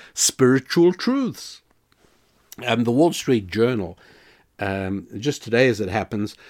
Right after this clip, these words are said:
uh, ran a story by a psychologist, as it happens, a Jewish psychologist, a religious Jewish psychologist. So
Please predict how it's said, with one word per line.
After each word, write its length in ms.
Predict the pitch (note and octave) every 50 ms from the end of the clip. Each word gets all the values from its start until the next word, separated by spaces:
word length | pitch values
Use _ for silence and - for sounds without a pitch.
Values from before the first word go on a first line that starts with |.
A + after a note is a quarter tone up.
| - - - _ _ _
uh, 180 | - B2+ B2+ A#2+
ran 540 | A#2 A#2 A2 A#2 B2 C#3 D3 D#3 D#3+ D#3+ - -
a 80 | A#2+
story 360 | - - - F#3 F#3 F3 D3+
by 460 | B2 A2+ A2 A2 A2 A2+ A#2 A#2+ A#2 - -
a 480 | A#2+ A#2 A2 A2 G#2+ G#2+ A2 A2 A2 A2+
psychologist, 880 | - - - C3+ B2 A2+ - - - F#3+ F#3 D3+ A#2 A2 G2 - - -
as 160 | - F#3 A3+
it 100 | A3 F3
happens, 400 | D#3+ F#3 F#3 - F#3+ E3+ C3+ A#2+
a 80 | C3 A2+
Jewish 380 | G2+ - D#3+ F3+ F3 D#3+ -
psychologist, 760 | - A2 F#2 F2 - - G2+ F2+ F2+ F#2+ F#2 A2+ - - - - A3+
a 100 | C4 C#4+
religious 840 | C#4+ D#4 D#4 D#4+ E4 E4 F4 F4 C#4+ A#3+ G#3 D#3 B2+ - - - - - A#2
Jewish 480 | G#2+ A#2 C#3 C#3 C3 A#2+ - - -
psychologist. 800 | - - B2 A2+ A2 - C3 B2 A#2 A2 G2 - - G2 - -
So 240 | - - C#3 C3 A#2+